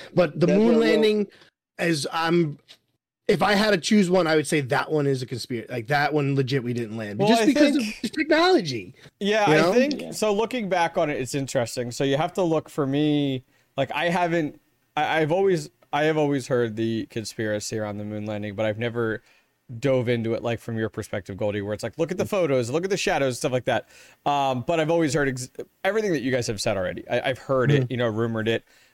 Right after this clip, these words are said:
Speaker 3: Um, and I always enjoy hearing about them, um, you know, 'cause it makes your imagination kinda go.
Speaker 1: Mm-hmm.
Speaker 3: Um, but especially with the moon landing, I think the challenge there is,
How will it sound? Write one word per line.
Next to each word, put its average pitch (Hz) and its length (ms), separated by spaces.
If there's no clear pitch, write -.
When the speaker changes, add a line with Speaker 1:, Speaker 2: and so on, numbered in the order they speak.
Speaker 3:
Um, 117 440
and 131 120
I 127 140
always 139 380
enjoy 123 580
hearing 123 380
about 107 420
them, 107 460
um, 104 640
you 123 60
know, 113 120
'cause 120 160
it 120 80
makes 117 220
your 117 80
imagination 104 600
kinda 107 240
go. 98 340
Speaker 1:
Mm-hmm. 147 100
Speaker 3:
Um, 117 360
but 147 300
especially 151 420
with 247 100
the 208 80
moon 147 240
landing, 127 240
I 123 40
think 185 160
the 214 100
challenge 135 640
there 120 280
is, 113 540